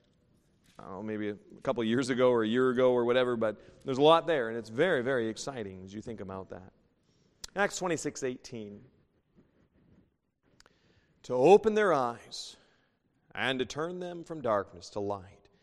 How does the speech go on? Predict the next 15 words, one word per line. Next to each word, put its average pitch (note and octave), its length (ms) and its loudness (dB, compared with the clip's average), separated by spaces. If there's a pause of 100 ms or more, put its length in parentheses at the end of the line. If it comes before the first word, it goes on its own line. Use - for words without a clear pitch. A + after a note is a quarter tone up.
(220)
and C3+ 160 0
from D#3+ 160 0
the D#3+ 100 4
power A3+ 400 4
of A3 80 2
Satan G3 200 -4
unto E3+ 160 -6
God, C3 300 0
that B2+ 180 -4
they G#3 320 6
may E3+ 140 -2
receive A3 720 -4
forgiveness E3+ 840 -4
of F3+ 120 -10
sins G#2 540 -14